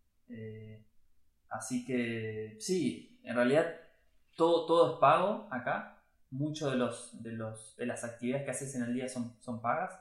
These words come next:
Las, eh, sacás entradas por internet antes. Muchos de los parques inclusive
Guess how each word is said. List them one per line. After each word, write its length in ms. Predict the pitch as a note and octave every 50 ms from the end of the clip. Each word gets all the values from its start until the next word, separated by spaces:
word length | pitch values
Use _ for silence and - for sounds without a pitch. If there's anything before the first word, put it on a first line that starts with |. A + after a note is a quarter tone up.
| - _ _ _ _ _ _ _ _ _ _ _ _ _ _
Las, 420 | - A2 G#2+ G#2+ A2 - - - - -
eh, 200 | G#2+ G#2+ G#2+ G#2+
sacás 380 | - - G#2+ - B2 A#2+ - B2
entradas 380 | A2 G#2+ A#2 A#2+ B2 B2 B2
por 140 | - B2 A2
internet 420 | A2 A2 G#2+ G#2 G#2+ A2+ A#2+ C3 B2+
antes. 340 | B2+ B2+ B2+ B2 B2+ - - - - _ _ _ _ _ _ _ _ _ _ -
Muchos 260 | - D3+ D#3 E3 E3
de 60 | D#3 D3+
los 80 | C#3 C#3
parques 320 | D3+ D3 - D#3 C#3+ -
inclusive 840 | C#3 B2 A#2+ B2 - - C#3+ C#3+ D3 D3 C#3+ C#3+ C#3+ - - -